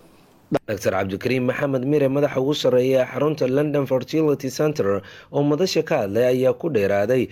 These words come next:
sida ay uga gooneed go'aan qaadashada ku aadan in gudaha dalka Soomaaliya, gaar ahaan magaalada Muqdisho, uu ka furay isbitaalkan.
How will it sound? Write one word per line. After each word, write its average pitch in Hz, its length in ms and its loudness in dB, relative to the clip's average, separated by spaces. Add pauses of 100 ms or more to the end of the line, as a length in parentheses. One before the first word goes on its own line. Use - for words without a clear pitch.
(160)
sida 196 280 0
ay 151 140 4
uga 147 180 2
gooneed 117 460 0
go'aan 123 280 0
qaadashada 127 600 0
ku 156 160 0
aadan 101 320 -2
in 123 180 -4
gudaha 135 320 2
dalka 147 320 0
Soomaaliya, 143 540 0
gaar 127 160 2
ahaan 147 220 0
magaalada 143 460 2
Muqdisho, 127 640 -2 (280)
uu 151 120 0
ka 180 120 -2
furay 131 300 2
isbitaalkan. 117 840 -2